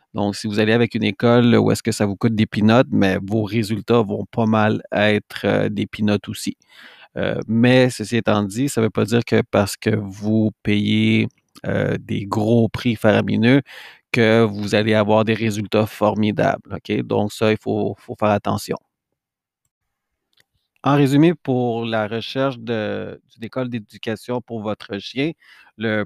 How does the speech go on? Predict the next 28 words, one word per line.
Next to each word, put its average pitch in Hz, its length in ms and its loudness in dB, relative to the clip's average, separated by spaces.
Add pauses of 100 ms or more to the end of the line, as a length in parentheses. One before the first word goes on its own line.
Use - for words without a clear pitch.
point 123 240 -2
numéro 117 380 -2
un 117 40 2
important, 117 440 -2
c'est 120 180 -4
de 110 140 2
bien 120 380 2
faire 113 220 2
ses 110 140 -6
recherches. 104 540 -6
Donc, 107 320 -14
aller 110 240 -4
approfon-, 104 600 -4 (420)
tu 113 100 -8
sais, 110 80 -2
approfondir 107 600 -4
vos 113 140 -2
recherches 117 400 -2
pour, 113 440 -2
euh, 104 120 0
visiter 101 380 -8
le, 104 180 -4
le 101 120 -10
site 101 220 -14
web, 123 300 2
la 110 80 2
page - 220 -4
Facebook, 131 580 -2